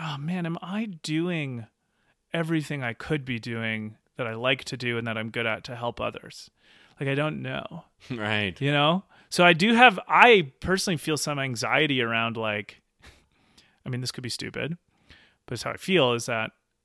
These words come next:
Speaker 1: "Oh, you know, I haven't, um, I really think really true fiction is something I'm good at, and I haven't worked on it in a while. I'm starting to feel a little bit anxious about that."
Speaker 2: Yeah,
Speaker 1: You
Speaker 2: yeah,
Speaker 1: know? Or
Speaker 2: yeah.
Speaker 1: I just spent all this time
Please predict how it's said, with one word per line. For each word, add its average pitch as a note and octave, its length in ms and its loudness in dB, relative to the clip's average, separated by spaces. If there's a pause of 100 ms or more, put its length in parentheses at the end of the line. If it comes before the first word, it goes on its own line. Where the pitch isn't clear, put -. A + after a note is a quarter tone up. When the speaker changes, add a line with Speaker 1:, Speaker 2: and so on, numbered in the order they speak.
(120)
Speaker 1:
"Oh, C#3+ 280 -10
you C3 120 -8
know, C3+ 200 -6
I C#3 80 -4
haven't, D3 520 -4
um, B2 360 -6 (1160)
I C3 60 -6
really D#3+ 340 2
think D3 380 -2
really C#3 240 0
true C3 180 -6
fiction C3+ 340 -6
is A2+ 100 -8
something B2 280 -8
I'm A2 100 -8
good C3 200 -2
at, A2 180 -2
and A2 140 -6
I - 20 -8
haven't C3 280 -6
worked C3 240 -2
on B2 120 0
it A2+ 40 -2
in A2 80 -2
a - 40 -6
while. A2+ 380 2
I'm G#2+ 100 -8
starting C#3+ 200 -8
to - 60 -14
feel C3+ 100 -6
a - 20 -4
little A#2 120 -4
bit A2+ 120 -6
anxious A#2+ 400 -4
about G#2+ 300 -8
that." - 300 -8
Speaker 2:
Yeah, G#2+ 280 4 (120)
Speaker 1:
You C#3 100 2
Speaker 2:
yeah, C3 120 2
Speaker 1:
know? G3+ 220 6
Or F3+ 240 0
Speaker 2:
yeah. F#2 220 4 (520)
Speaker 1:
I C3+ 120 -8
just C3+ 180 -2
spent C#3+ 260 -4
all C3+ 120 -2
this B2+ 140 -6
time B2+ 420 -4